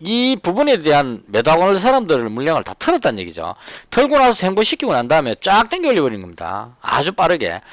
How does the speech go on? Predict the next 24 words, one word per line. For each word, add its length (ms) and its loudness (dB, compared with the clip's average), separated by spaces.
쫙 180 -2
당겨 200 2
올려버리면 760 2
손절하는 520 2
사람들이 720 2
따라 220 4
들어오지를 400 0
못하는 360 0
겁니다. 420 -4
그래서 200 -6
쫙 220 -4
당겨 200 0
올리고 240 0
나서 200 2
마지막에 340 -4
상한가까지 560 -2
밀어 160 -8
올린 180 -8
것 80 -14
같아요. 500 -10
그래서 240 -10
얘가 200 2
올라간 320 2
거는 300 0